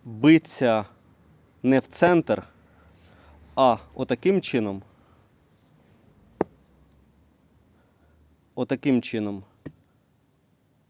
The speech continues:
І бить треба сферою. Тобто, отак, зараз покажу. Ось наша колода.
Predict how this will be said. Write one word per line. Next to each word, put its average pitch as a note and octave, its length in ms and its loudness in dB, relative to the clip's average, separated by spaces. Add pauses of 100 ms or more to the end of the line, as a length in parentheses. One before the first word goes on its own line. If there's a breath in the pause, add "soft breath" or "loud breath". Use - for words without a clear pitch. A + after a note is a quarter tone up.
(720 soft breath)
І D3+ 100 0
бить C3 420 0
треба G#2 460 0 (840 soft breath)
сферою. A#2 600 0 (460)
Тобто, G#2+ 460 -8 (600)
отак, G#2 480 -6
зараз A2 300 -4
покажу. G2+ 460 -14 (2750 soft breath)
Ось C3+ 200 -6
наша A#2 320 -4
колода. B2 480 -2